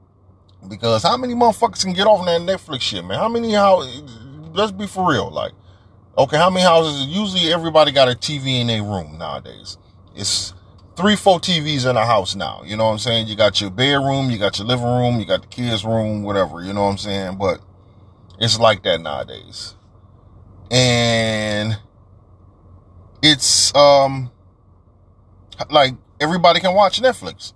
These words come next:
in the house. You know what I'm saying? But then you got, you know who you got, quote unquote, you know, you got your cousins and, and your, your, your, your dad and them, and they live in a totally separate house.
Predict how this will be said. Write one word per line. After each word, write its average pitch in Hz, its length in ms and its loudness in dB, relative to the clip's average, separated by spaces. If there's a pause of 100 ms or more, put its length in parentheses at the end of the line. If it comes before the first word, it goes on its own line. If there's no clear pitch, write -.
in 147 120 -8
the 160 80 2
house. 196 360 0
You 127 60 -2
know 131 60 0
what 127 60 0
I'm 127 60 -2
saying? 147 280 -4 (320)
But 110 220 -2
then 190 560 2 (420)
you 185 180 -4
got, 165 300 4 (460)
you 101 180 -10
know 170 180 4
who 220 120 -2
you 196 120 -4
got, 160 300 4 (100)
quote 175 220 2
unquote, 190 480 0
you 156 100 -8
know, 170 120 -2
you 190 140 -8
got 185 180 4
your - 80 -8
cousins 180 540 -2
and, 160 200 -4
and 143 280 0
your, 139 180 2 (140)
your, 135 200 -4 (100)
your, 131 160 -2 (140)
your 131 160 0
dad 175 340 4
and 135 140 0
them, 143 240 0 (400)
and 117 140 0
they 214 100 2
live 165 180 2
in 160 80 0
a 156 80 2
totally 180 280 2
separate 185 320 0
house. - 380 0